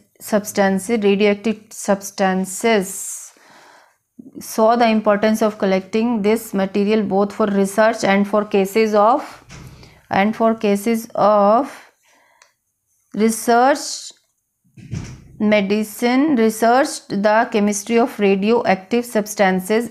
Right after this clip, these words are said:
and their medical applications. For their medical applications, what? Okay, yes, he go-, we got the answer here. Saw the importance of collecting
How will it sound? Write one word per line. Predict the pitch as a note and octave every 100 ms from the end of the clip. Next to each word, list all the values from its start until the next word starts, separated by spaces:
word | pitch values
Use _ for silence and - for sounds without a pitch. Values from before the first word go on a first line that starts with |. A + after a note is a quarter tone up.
| -
and | G3 B3+ E4 B3+
their | A#3 C4
medical | B3 G#3+ G3+ G#3 A#3 C#4+ G3+
applications. | - G3+ G3+ A#3 A#3 A3+ A3+ - B3+ B3 A3 - -
For | - G#3+ A3
their | A3 A#3
medical | A#3 G#3 G#3 G3+ A3 B3+ C4
applications, | G#3+ G#3 A#3 A3+ A3 A3 A#3 A3 G#3
what? | A3 A3+ A3+ - - - - - - - - - - _ _
Okay, | G#3 G3+ - A3+ A3+ B3+ C#4+ - _ _ _ _ _ _ _ _ - F#3+
yes, | G3 E3+ E3 - -
he | - A3+ A#3+
go-, | G#3+ -
we | G#3 A#3+
got | A#3 G#3+ G#3
the |
answer | G3 F#3+ F#3+ A3
here. | G3+ G3+ G3 A#3 D#4 - - - - - _ _ _ _ - _ _ _
Saw | - - B3+ C4+
the | F4+ E4
importance | C#4+ A#3+ G#3+ A#3 B3
of | B3 A#3 -
collecting | G#3+ G3+ F#3+ - A3 A#3+ D4+